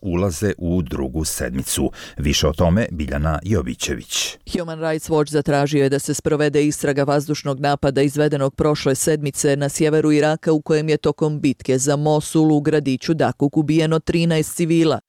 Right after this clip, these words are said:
Speaker 2: Human Rights Watch je naveo da je eksplozija uzrokovana vazdušnim udarom pogodila ženski dio šitske džamije u gradu Dakuk.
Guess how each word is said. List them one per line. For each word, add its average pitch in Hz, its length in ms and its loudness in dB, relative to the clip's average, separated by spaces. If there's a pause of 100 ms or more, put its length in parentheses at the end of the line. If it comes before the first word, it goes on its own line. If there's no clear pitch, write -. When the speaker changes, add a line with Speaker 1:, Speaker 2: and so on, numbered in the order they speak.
(380)
Speaker 2:
Human 160 260 0
Rights 156 240 0
Watch 156 240 0
je 160 80 2
naveo 143 360 2
da 151 100 -2
je 123 160 4
eksplozija 151 520 2
uzrokovana 160 640 0
vazdušnim 156 680 0
udarom 160 420 2
pogodila 156 640 2
ženski 143 500 -2
dio 147 240 4
šitske 127 480 -2
džamije 143 500 0
u 147 100 2
gradu 147 420 2
Dakuk. 147 500 -2